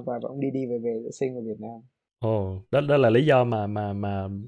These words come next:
Speaker 2: bắt đầu làm ở Sing đúng không? Vậy là cũng, cũng rất là nhiều cái duyên để mà đưa đẩy ha.
Speaker 1: Tại vì nếu mà passport không phải passport Việt Nam thì là sẽ làm Hồng Kông. Nhưng các bạn mà cùng trong cái chương trình đấy, một cái chương trình kiểu graduate program nữa, nó gần gần giống như các bạn ở Việt Nam mình gọi là management trainee á,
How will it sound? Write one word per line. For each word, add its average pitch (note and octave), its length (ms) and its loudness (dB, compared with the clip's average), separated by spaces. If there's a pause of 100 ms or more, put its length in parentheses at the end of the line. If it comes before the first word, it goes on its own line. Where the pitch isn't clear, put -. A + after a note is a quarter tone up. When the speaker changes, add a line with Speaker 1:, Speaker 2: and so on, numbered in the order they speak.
(300)
Speaker 2:
bắt D3 120 4
đầu B2+ 100 6
làm A2 200 4
ở A#2+ 80 2
Sing C3+ 300 4
đúng D#3+ 120 4
không? - 100 -8 (720)
Vậy D3 100 8
là C#3 80 0 (140)
cũng, C3+ 180 4
cũng D3 160 8
rất G#3+ 80 8
là F#3+ 100 8
nhiều B2 200 6
cái F#3 140 8
duyên F3 440 6
để C3+ 160 6
mà D#3+ 160 4
đưa D3+ 160 8
đẩy C3+ 260 6
ha. G#3+ 200 2 (520)
Speaker 1:
Tại C3+ 60 -4
vì D3 80 -4
nếu F#3+ 160 10
mà G3+ 120 12
passport F#3+ 400 12
không F3 120 6
phải D3 100 8
passport E3 280 6
Việt D3+ 100 4
Nam D3+ 260 0
thì C3+ 120 -2
là B2 220 -2
sẽ D#3 480 -4 (280)
làm C3 120 -4
Hồng C3 160 -16
Kông. D3 160 2 (100)
Nhưng F3 120 -6
các G3 100 2
bạn E3 240 8
mà C#3 60 -4
cùng B2+ 220 -2
trong D3+ 160 4
cái D#3 60 0
chương D#3+ 160 -2
trình C3+ 200 2
đấy, D3+ 120 2
một D#3+ 120 -2
cái D3+ 120 -4
chương D3+ 140 -6
trình B2+ 180 -4
kiểu B2+ 220 -10 (120)
graduate D3 320 2
program D3 440 0
nữa, D#3 100 -4 (580)
nó G3 60 0
gần E3+ 140 4
gần D3 140 2
giống D3+ 180 2
như F#3 100 2
các F#3 100 4
bạn - 220 0
ở C3+ 80 -2
Việt C#3+ 100 -2
Nam D#3+ 200 2
mình C#3+ 100 -4
gọi B2+ 120 -2
là C3+ 100 -2
management C3+ 420 -4
trainee E3 320 0
á, B3 60 -2